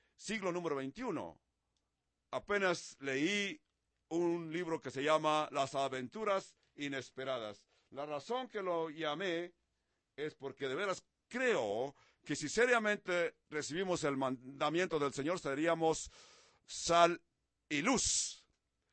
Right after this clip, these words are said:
Si en verdad somos motivados a hablarles a otros acerca de Jesús, si nosotros estamos dispuestos a hacerlo, y si somos gente de oración, siempre seremos sal y luz.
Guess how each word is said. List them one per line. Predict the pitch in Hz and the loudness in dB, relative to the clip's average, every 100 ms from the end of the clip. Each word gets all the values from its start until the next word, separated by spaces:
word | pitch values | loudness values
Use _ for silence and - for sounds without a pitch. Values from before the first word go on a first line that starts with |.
| _ - | _ -12
Si | - 160 | -2 2
en | 147 | 2
verdad | 139 185 262 160 117 _ _ _ _ _ | 0 4 6 6 4 _ _ _ _ _
somos | - 190 175 | 0 4 4
motivados | 147 139 - 135 151 139 - - | 4 0 2 4 6 4 0 -2
a | |
hablarles | 123 147 151 139 | 0 2 2 4
a | |
otros | 131 135 120 | 2 2 -2
acerca | 123 135 123 | -4 -4 -4
de | 107 | -6
Jesús, | 98 - 180 117 - - - | -6 0 0 0 -8 -20 -10
si | - 143 | -2 0
nosotros | 139 185 165 | 0 0 2
estamos | 180 180 | 2 2
dispuestos | 139 123 - 233 202 151 147 | 0 -4 0 2 2 0 -2
a | 117 | -2
hacerlo, | 107 143 131 143 147 - - - | 0 0 2 0 -2 -10 -20 -6
y | 139 | -4
si | 135 139 | -2 0
somos | 208 214 196 | 2 4 2
gente | 196 190 170 | 2 0 0
de | 156 | 2
oración, | 139 - 220 233 208 _ _ _ | 0 0 2 0 -2 _ _ _
siempre | - - 208 - 127 | -2 4 4 4 -6
seremos | - 120 127 175 240 247 - - - _ _ _ _ _ _ _ _ _ _ - | -2 2 4 6 8 6 6 -4 -14 _ _ _ _ _ _ _ _ _ _ -16
sal | - - 175 185 - | -6 4 6 6 4
y | 139 | 0
luz. | 143 113 - - | 0 -2 -8 -14